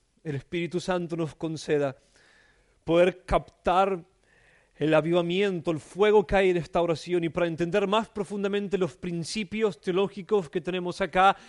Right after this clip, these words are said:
y hacer de esta oración nuestra propia oración, con la esperanza de que Dios nos haga así, de que Dios le responda pronto. Señor nuestro,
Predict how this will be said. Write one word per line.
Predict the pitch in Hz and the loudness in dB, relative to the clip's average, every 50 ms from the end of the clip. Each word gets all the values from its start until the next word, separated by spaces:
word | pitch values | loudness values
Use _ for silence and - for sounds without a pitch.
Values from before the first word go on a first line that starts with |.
| - - | -14 -2
y | 160 175 | -2 0
hacer | 156 - - 196 196 185 165 - _ _ _ _ _ _ _ _ | 0 0 0 -2 -2 -2 -6 -12 _ _ _ _ _ _ _ _
de | - 127 147 165 | -8 -4 0 0
esta | 240 262 - - 262 | 0 0 0 2 2
oración | 254 233 208 - - 233 226 233 233 233 233 208 - - - _ | 2 2 2 0 -4 -4 0 0 0 0 0 -4 -10 -16 -10 _
nuestra | 190 156 - - 202 196 180 - | -8 -8 -4 2 2 2 2 2
propia | - 202 254 269 214 - 196 208 196 | 0 2 2 2 2 0 -2 -2 0
oración, | 175 160 151 - - 139 123 147 120 104 _ _ _ _ _ _ _ _ _ _ _ _ _ _ _ _ _ _ _ _ | 0 0 -2 -4 -8 -8 -8 -10 -12 -20 _ _ _ _ _ _ _ _ _ _ _ _ _ _ _ _ _ _ _ _
con | - 143 | -12 -10
la | 143 139 | -10 -10
esperanza | - - - 160 160 170 185 180 - - 180 160 147 139 - _ _ _ _ _ _ _ _ _ _ _ _ _ _ _ _ _ _ _ _ _ _ _ _ _ _ _ _ | -8 -4 -2 0 0 0 0 -2 -2 0 0 0 0 -2 -6 _ _ _ _ _ _ _ _ _ _ _ _ _ _ _ _ _ _ _ _ _ _ _ _ _ _ _ _
de | 131 127 | -14 -12
que | - 139 127 | -10 -6 -6
Dios | 143 156 143 | -4 -4 -4
nos | 139 156 139 - - | -6 -8 -8 -4 -4
haga | 151 147 143 135 | -2 -2 0 -2
así, | 135 - - 131 123 131 120 - _ _ _ _ _ _ | -4 -6 -10 -12 -12 -12 -14 -16 _ _ _ _ _ _
de | - - | -14 -10
que | - 127 | -8 -6
Dios | 131 151 139 131 | -6 -6 -6 -6
le | 131 | -6
responda | 131 139 127 - - 156 151 147 147 139 | -8 -8 -10 -10 -10 -10 -8 -6 -6 -8
pronto. | - - 139 135 131 120 113 135 - - _ _ _ _ _ _ _ _ _ _ _ _ _ _ - _ _ _ _ _ _ _ _ _ _ _ _ _ _ _ _ _ _ _ _ _ _ _ _ _ _ _ _ _ _ _ _ _ _ _ _ _ _ _ _ _ _ _ _ _ _ _ _ _ _ _ _ _ | -6 -8 -8 -8 -8 -10 -12 -16 -20 -20 _ _ _ _ _ _ _ _ _ _ _ _ _ _ -20 _ _ _ _ _ _ _ _ _ _ _ _ _ _ _ _ _ _ _ _ _ _ _ _ _ _ _ _ _ _ _ _ _ _ _ _ _ _ _ _ _ _ _ _ _ _ _ _ _ _ _ _ _
Señor | _ - - 151 151 156 156 156 147 | _ -14 -12 -10 -8 -6 -6 -6 -4
nuestro, | 156 147 139 131 - - 135 127 120 | -4 -6 -6 -8 -8 -10 -12 -12 -14